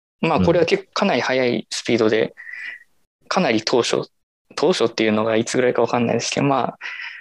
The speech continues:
Speaker 1: かなり早い段階で抜けるという形を表明されてたんですけど、まあ、日本としては、えー、いろんな企業が関わってますよね。この、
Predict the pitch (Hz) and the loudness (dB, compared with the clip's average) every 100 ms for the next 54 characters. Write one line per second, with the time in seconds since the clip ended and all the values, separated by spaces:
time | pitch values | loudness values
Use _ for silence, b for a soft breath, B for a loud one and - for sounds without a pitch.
0 | B - 139 - 143 127 117 117 110 117 | B -2 0 0 0 2 0 2 2 2
1 | 117 117 139 143 - 117 - - 208 - | 0 0 2 0 2 -2 -2 -4 -4 -4
2 | _ 143 139 - 135 135 - - - _ | _ 0 0 2 2 0 -2 -12 -16 _
3 | _ _ - - 131 131 - 139 135 135 | _ _ -8 -2 0 0 0 0 0 0
4 | 135 - 135 - 135 - 50 - - - | -2 0 -2 0 0 0 -2 -2 -4 0
5 | 127 131 139 147 180 247 185 131 - 117 | 2 2 2 2 2 2 2 0 2 2
6 | 110 B B B B B _ - - 151 | 0 B B B B B _ -6 -2 0
7 | 139 131 131 143 147 143 - 147 120 104 | 2 2 2 2 2 2 0 0 2 0
8 | - _ _ - 135 135 135 - - - | -2 _ _ -4 -2 0 0 -2 -4 -4
9 | 135 156 117 - 50 - 50 - - - | -2 0 0 -2 -2 0 0 0 0 0
10 | - - 214 | 0 0 -2